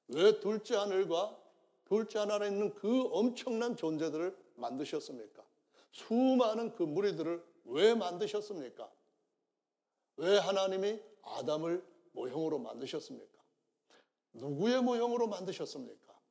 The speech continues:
그 모형이 영원토록 그런 모습으로 살아갈 것이 아니라 오늘 본문 말씀 앞에 보시면은 잠깐 동안 천사보다 못하게 하시고 후에는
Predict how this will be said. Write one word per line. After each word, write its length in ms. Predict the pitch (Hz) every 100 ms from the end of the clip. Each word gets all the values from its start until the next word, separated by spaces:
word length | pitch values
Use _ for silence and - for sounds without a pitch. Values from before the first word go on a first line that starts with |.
| _ _ _ _ _ _
그 80 | 196
모형이 800 | 233 208 175 196 220 226 226 -
영원토록 840 | - 214 247 226 180 160 214 220 - - _ _
그런 320 | - 185 269 285
모습으로 440 | 262 - 214 233
살아갈 480 | 214 190 185 180 170
것이 260 | 190 - 156
아니라 420 | 127 151 160 - - _ _ -
오늘 300 | 156 160 156
본문 280 | 135 151
말씀 420 | 175 170 170 185 190
앞에 360 | - - - 190
보시면은 600 | 135 - 147 123 131 170 - _ _ _ -
잠깐 840 | - 170 226 233 - 233 247 -
동안 440 | 214 208 226 226
천사보다 720 | - 190 185 190 151 151 147
못하게 520 | 131 151 175 202 202
하시고 680 | 196 131 - 151 202 247 - - _ _ _ _
후에는 640 | 196 233 240 202 196 185